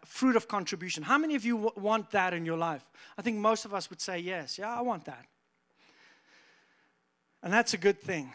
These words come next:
Do you want it to be, do you want to be a visible representative of who God is? I want,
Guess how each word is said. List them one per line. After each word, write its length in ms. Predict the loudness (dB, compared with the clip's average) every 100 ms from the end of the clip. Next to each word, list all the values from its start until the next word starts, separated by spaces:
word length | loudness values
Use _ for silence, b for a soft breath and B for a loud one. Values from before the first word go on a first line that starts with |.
| b b b b b b b _ _ _ _ _ _ -20 -2
Do 80 | 2
you 80 | 4
want 160 | 4
it 60 | 2
to 80 | 0
be, 400 | 2 2 0 -8 _ _ _ -10
do 100 | -4
you 160 | 0 0
want 400 | 0 2 2 0
to 140 | -4
be 300 | -6 -10 -10 -10
a 80 | -8
visible 460 | -2 -2 0 0
representative 1000 | 0 -2 -2 -4 -2 -2 -2 -4 -4 -6
of 120 | -8
who 140 | -6 -2
God 280 | 0 0 -2
is? 260 | -10 -6
I 140 | 0 0
want, 260 | -2 -6